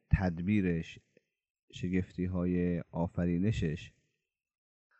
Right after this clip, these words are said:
و همهٔ ظهورات خدا شگفت انگیز هست. للناظرین و الباطن بجلال عزته عن فکر المتوهمین.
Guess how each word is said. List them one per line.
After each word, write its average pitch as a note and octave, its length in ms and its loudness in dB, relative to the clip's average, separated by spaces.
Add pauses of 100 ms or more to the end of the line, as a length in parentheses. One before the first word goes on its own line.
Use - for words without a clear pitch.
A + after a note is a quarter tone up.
(800)
و G2 600 4
همهٔ A2 840 4
ظهورات F#2+ 560 2
خدا G2 280 2
شگفت E2+ 400 -2
انگیز D#2 380 -4
هست. - 380 -20 (840)
للناظرین F#2+ 1160 4 (2250)
و G2 180 4
الباطن G2+ 840 8
بجلال F#2+ 680 6
عزته G2 1120 2 (140)
عن F#2+ 420 0
فکر C3 540 2
المتوهمین. F2+ 1120 0